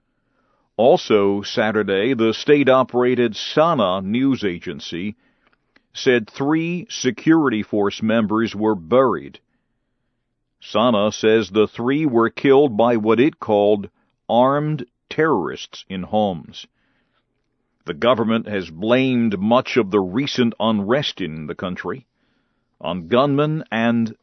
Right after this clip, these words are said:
militants. A top Pakistani Taliban leader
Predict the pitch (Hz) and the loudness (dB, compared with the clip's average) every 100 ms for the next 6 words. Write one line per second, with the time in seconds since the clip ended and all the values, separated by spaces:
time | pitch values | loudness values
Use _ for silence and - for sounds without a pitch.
0 | 90 104 120 107 - 65 - - - - | -8 -2 0 0 -4 -12 -18 -20 -20 -20
1 | _ _ _ _ _ _ _ _ _ _ | _ _ _ _ _ _ _ _ _ _
2 | _ _ _ _ _ _ _ _ _ _ | _ _ _ _ _ _ _ _ _ _
3 | _ _ _ _ - 85 - 151 208 _ | _ _ _ _ -10 -8 -2 0 0 _
4 | 160 175 131 123 143 139 135 123 - 160 | -2 0 -2 -2 -2 0 -2 -4 -4 -2
5 | 151 131 110 107 101 98 101 123 | 2 2 4 2 0 -2 -4 -4